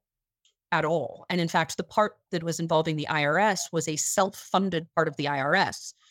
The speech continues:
So it's literally just taking money that, it, it, the whole thing is just, uh, nonsense, but it's political nonsense, and therefore it has its own justifications, priorities, and goals. It is purely a leverage play.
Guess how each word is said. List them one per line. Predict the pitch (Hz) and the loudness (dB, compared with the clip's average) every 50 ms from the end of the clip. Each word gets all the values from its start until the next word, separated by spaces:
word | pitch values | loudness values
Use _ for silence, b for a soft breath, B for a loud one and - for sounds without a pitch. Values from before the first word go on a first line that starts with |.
| b _ | b _
So | - 196 | 0 0
it's | 190 - | 0 2
literally | 220 233 254 247 - - 214 208 190 | 2 2 0 0 0 -2 0 0 0
just | 190 - 175 165 - - | 2 0 -2 -4 -4 -4
taking | - 180 147 - 175 170 | -4 -4 -4 -2 -2 -2
money | 170 165 160 160 156 156 156 151 - | 0 0 0 0 -2 -4 -4 -4 -4
that, | 156 - - _ _ _ _ _ _ _ _ _ _ _ - | -4 -4 -4 _ _ _ _ _ _ _ _ _ _ _ 0
it, | 214 214 - | 0 2 2
it, | - 214 | 2 2
the | 226 | 2
whole | 214 - 262 233 | 2 2 2 2
thing | 220 - 214 190 185 | 2 2 2 2 2
is | 165 151 147 | 0 -2 -4
just, | - - 160 147 151 - - _ _ _ _ _ _ - | -2 -2 -2 -2 -2 -4 -10 _ _ _ _ _ _ -4
uh, | 160 151 147 143 - 208 - - | -2 -2 -2 -2 -4 -6 -6 -6
nonsense, | - 180 185 190 202 190 - 147 131 135 - - - | -2 2 2 4 2 2 0 -2 -4 -4 -6 -8 -6
but | - 175 170 | -2 -2 -2
it's | 170 - - | -2 -2 -6
political | _ - 190 196 202 - - - 160 | _ -2 0 0 0 0 0 0 -2
nonsense, | 147 147 147 143 143 - 147 143 143 143 - | 0 0 0 -2 -2 -4 -4 -4 -4 -4 -4
and | - 156 156 | -4 -2 -2
therefore | 151 147 - 170 156 | -2 -2 0 2 2
it | 151 | 2
has | - 165 160 156 | 2 2 0 0
its | 160 139 - - | -2 -6 -4 0
own | - 165 156 151 156 147 151 - b b b b b b b b b - | 0 2 2 0 -2 -6 -8 -10 b b b b b b b b b -2
justifications, | - 156 - - - - - 160 147 - - 160 156 - | -2 -2 -2 -4 -6 -2 -2 0 0 0 -2 -2 -4 -4
priorities, | - - - 151 143 147 151 147 147 151 147 147 147 - - | -4 -4 -2 -2 -2 -2 -4 -4 -4 -4 -4 -6 -6 -8 -6
and | - 156 151 147 | -6 -4 -4 -4
goals. | - 151 131 - - - - - - _ _ _ _ _ _ _ _ _ _ _ - | -4 -4 -4 -4 -6 -8 -10 -12 -14 _ _ _ _ _ _ _ _ _ _ _ -4
It | 196 196 185 180 | -2 -2 0 -2
is | 165 - | -4 -4
purely | - - - 254 262 254 254 233 | -2 0 2 4 4 4 4 4
a | 214 | 2
leverage | 196 175 165 160 165 165 160 160 - - | 2 2 2 2 2 0 0 0 -4 -8
play. | - 151 135 135 151 - - | -8 -6 -6 -6 -6 -8 -12